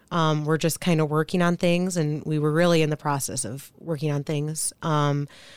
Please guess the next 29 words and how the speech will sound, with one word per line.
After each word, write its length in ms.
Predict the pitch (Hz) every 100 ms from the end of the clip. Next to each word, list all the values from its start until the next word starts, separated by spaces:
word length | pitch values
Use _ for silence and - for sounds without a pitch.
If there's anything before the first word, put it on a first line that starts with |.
| - - - _ _ _ _
when 120 | 220
all 160 | 214 196
of 60 | 180
this 140 | 175
stuff 200 | - 175
started 340 | - 180 170
to 60 | 160
happen, 640 | 165 160 - 165 160 160 -
and 680 | 170 156 156 156 156 156 - _ _ _ _ _ _ _ _ _
we 180 | 190 175
knew 180 | 170 165
that 100 | 160
we 120 | 160
loved 200 | 151 147
each 160 | 160 185
other, 220 | 185 196
so 220 | - 160
we 140 | 151
said, 600 | 147 - 147 147 147 151 - _ _ _ _ _ _ _ _ -
"Let's 280 | 156 - -
just 520 | 180 165 - - - _ _ _ _ _ _
do 140 | 247 247
what 120 | 233
we 120 | 214
know 220 | 202 185
is 140 | 180 165
best 440 | 170 160 156 -
that 100 | 170
our, 160 | 156